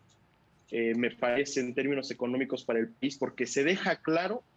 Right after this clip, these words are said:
que no se puede analizar con los típicos conceptos de mercado de cualquier otro bien. Y ya para finalizar, eh, me gustaría, eh, decir que, eh,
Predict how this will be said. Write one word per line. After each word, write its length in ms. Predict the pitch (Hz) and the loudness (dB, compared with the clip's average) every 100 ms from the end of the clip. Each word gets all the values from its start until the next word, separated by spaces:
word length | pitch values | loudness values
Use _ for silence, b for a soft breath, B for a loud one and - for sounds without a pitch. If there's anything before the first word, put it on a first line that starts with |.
| _ _ _ - | _ _ _ -6
que 140 | 135 | -4
no 420 | 139 156 190 226 - | -2 0 0 0 -4
se 260 | - - 131 | -10 -6 -2
puede 240 | 151 160 | 0 2
analizar 540 | 160 120 117 - 135 - | 2 0 0 -2 -2 -2
con 160 | 131 | -4
los 220 | 110 107 - | -2 -4 -2
típicos 380 | 180 147 131 | 0 0 -2
conceptos 600 | - 104 123 - _ 139 | -4 -4 -4 -4 _ 0
de 80 | 117 | 2
mercado 400 | 110 110 117 131 | 2 2 2 2
de 140 | 127 123 | 2 0
cualquier 380 | 107 104 - 127 | 0 -2 0 0
otro 200 | - 143 | 2 4
bien. 400 | 160 160 143 160 _ B B - | 4 2 -2 -4 _ B B -2
Y 140 | 131 | 2
ya 160 | 131 151 | 4 4
para 160 | 170 156 | 2 2
finalizar, 680 | 165 160 156 151 139 135 - _ _ _ - | 2 4 4 2 0 0 -2 _ _ _ -4
eh, 360 | 117 117 110 | 0 2 2
me 180 | 113 120 | 0 -2
gustaría, 800 | 120 117 - 120 127 127 120 110 - _ _ _ _ _ _ _ - | 0 -2 0 2 4 4 4 0 -4 _ _ _ _ _ _ _ -10
eh, 320 | 117 113 113 | -4 -4 -4
decir 720 | 120 123 - 170 180 202 - - | -2 -2 0 2 4 2 -2 -8
que, 480 | - 127 123 123 - - | -2 2 2 2 -2 -6
eh, 400 | 127 123 113 | -4 -2 -2